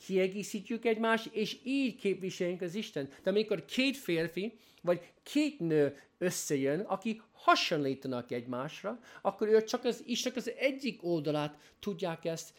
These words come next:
képviselni. És azért nem jó. Azért nem jó, mert nem egyezik, ahogy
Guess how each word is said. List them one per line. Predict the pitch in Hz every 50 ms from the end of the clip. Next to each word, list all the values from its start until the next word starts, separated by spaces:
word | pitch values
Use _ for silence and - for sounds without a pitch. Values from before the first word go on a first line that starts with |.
| _ _
képviselni. | _ - 208 196 196 143 127 - - - 120 113 117 117 123
És | 135 - - -
azért | - - 277 294 262 240 233 196 165 143 127 - - - - _ - - - _ _
nem | - 151 160 147 135 131 117 - - - _ _ _
jó. | - 127 139 131 120 110 101 101 101 - _ _ _ _ _ _ _ - _ -
Azért | 185 220 214 202 175 156 -
nem | 143 135 127 123
jó, | 123 123 117 110 113 110 - _ - - -
mert | - 143 139 139 - -
nem | 156 185 185 180 185 170 - - - _
egyezik, | 160 165 151 156 151 151 156 151 151 - - _ _ _
ahogy | _ 139 139 151 156 151 147 147